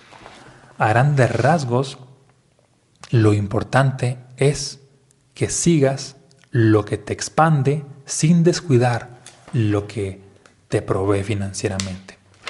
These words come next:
Ahí está el secreto, ¿sale? Porque cuando tú dejas de seguir lo que te expande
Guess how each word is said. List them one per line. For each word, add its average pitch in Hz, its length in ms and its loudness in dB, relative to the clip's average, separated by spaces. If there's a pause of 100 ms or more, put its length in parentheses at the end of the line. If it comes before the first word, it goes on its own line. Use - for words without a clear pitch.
Ahí 120 80 0
está 123 180 0
el 139 60 0
secreto, 131 460 -6 (680)
¿sale? 127 400 -2 (800)
Porque 117 380 0
cuando 107 840 -4 (1800)
tú 147 160 4
dejas 143 380 2
de 123 80 2
seguir 113 640 -2 (440)
lo 110 200 0
que - 80 -8
te - 140 -6
expande 127 680 -2